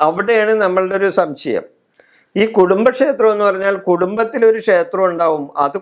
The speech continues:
കുടുംബക്ഷേത്രം എന്ന് പറയാൻ പറ്റില്ല. അപ്പൊ ചോദിക്കാൻ, "എന്നാ പിന്നെ കുടുംബത്തിലെ ക്ഷേത്രമല്ലേ കുടുംബക്ഷേത്രം?" അപ്പൊ അറ്റ-, കുടുംബക്ഷേത്രമല്ലെന്ന് എങ്ങനെ പറയുന്നു? അവിടെയാണ് നിങ്ങൾക്ക് തെറ്റ് പറ്റുന്നത്. കുടുംബത്തിൽ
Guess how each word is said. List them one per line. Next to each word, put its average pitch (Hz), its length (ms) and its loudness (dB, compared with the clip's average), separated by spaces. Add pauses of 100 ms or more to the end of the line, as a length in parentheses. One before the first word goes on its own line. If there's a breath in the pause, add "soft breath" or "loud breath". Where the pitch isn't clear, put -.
കുടുംബക്ഷേത്രം 190 760 -2
എന്ന് 196 180 -2
പറയാൻ 185 320 2
പറ്റില്ല. 180 320 -2 (800)
അപ്പൊ 123 180 0
ചോദിക്കാൻ, 160 300 2
"എന്നാ 165 180 2
പിന്നെ 156 220 -4
കുടുംബത്തിലെ 151 600 -2
ക്ഷേത്രമല്ലേ 151 520 0
കുടുംബക്ഷേത്രം?" 120 580 -2 (760)
അപ്പൊ 131 180 2
അറ്റ-, 151 300 -4
കുടുംബക്ഷേത്രമല്ലെന്ന് 151 840 0
എങ്ങനെ 156 220 -2
പറയുന്നു? 151 320 -4 (840)
അവിടെയാണ് 160 440 2
നിങ്ങൾക്ക് 143 320 -2
തെറ്റ് 131 260 -4
പറ്റുന്നത്. - 340 -10 (760)
കുടുംബത്തിൽ 196 800 0